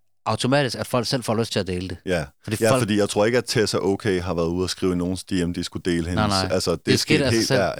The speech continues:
Speaker 2: ja,
Speaker 1: Ja,
Speaker 2: fuldstændig.
Speaker 1: præcis.
Speaker 2: Fuldstændig. Det
Speaker 1: Ja.
Speaker 2: kan jeg godt se. Så
Speaker 1: Ja,
Speaker 2: også
Speaker 1: fordi hvis det er fedt,
Speaker 2: ja.
Speaker 1: så har folk selv lyst til at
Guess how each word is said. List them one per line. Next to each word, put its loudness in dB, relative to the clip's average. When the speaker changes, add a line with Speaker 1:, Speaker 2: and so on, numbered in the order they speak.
Speaker 2:
ja, 2
Speaker 1:
Ja, 0
Speaker 2:
fuldstændig. -4
Speaker 1:
præcis. -8
Speaker 2:
Fuldstændig. -6
Det -2
Speaker 1:
Ja. -4
Speaker 2:
kan -2
jeg -2
godt -4
se. -10
Så 0
Speaker 1:
Ja, 4
Speaker 2:
også 2
Speaker 1:
fordi 4
hvis 2
det -4
er -6
fedt, 2
Speaker 2:
ja. -2
Speaker 1:
så 0
har 0
folk 0
selv -2
lyst -4
til 0
at -2